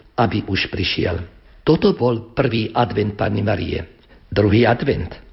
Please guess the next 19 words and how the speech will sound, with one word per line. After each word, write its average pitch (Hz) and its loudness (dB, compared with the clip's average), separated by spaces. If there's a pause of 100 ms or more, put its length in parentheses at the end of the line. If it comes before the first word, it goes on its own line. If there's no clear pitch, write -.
(120)
Keď - -2
pri 117 0
zvestovaní 151 0
nastalo 107 2
vtelenie 147 2
Syna 107 0
Božieho, 101 2 (320)
alebo 107 0
po 101 -2
zvestovaní, 107 0 (400)
Panna 165 6
Mária 185 6
ako 123 0
matka 131 0
začínala 131 2
prežívať 120 0
radosť 110 0
jeho 104 2
príchodu. 104 0